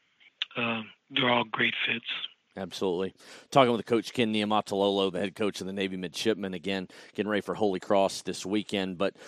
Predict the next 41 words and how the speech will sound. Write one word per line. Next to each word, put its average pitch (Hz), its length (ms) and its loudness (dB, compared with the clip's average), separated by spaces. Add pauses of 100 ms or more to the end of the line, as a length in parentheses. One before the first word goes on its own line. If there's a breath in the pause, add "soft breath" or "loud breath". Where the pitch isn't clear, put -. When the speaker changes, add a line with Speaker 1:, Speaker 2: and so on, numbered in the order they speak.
(180 loud breath)
Speaker 2:
you 101 60 -2
know, 104 80 2
Brian 120 380 4
Newberry, 120 420 8
your 107 120 2
new 107 140 0
defensive 110 520 0
coordinator, 107 560 2
you 104 160 0
bring 107 180 0
him 107 140 0
up 107 160 2
from 101 160 -6
Kennesaw 107 480 2
State, 113 600 2
uh, 101 180 -2
who 98 420 -2 (400 loud breath)
they, 101 260 4
uh, 95 220 4
what 98 340 -2
they 104 140 4
did 95 180 0
defensively 107 640 2
during 98 220 0
his 101 180 0
time 104 260 0
at 92 80 -10
Kennesaw 101 400 0
State, 104 500 2
uh, 92 100 2
ranked 90 560 -4
as 92 220 -2
one, 98 160 0
I 95 80 2
believe, 90 320 0
one 104 80 2
of 90 120 -4
the - 80 -14
top - 220 2
ten 101 300 -2
in 90 180 -6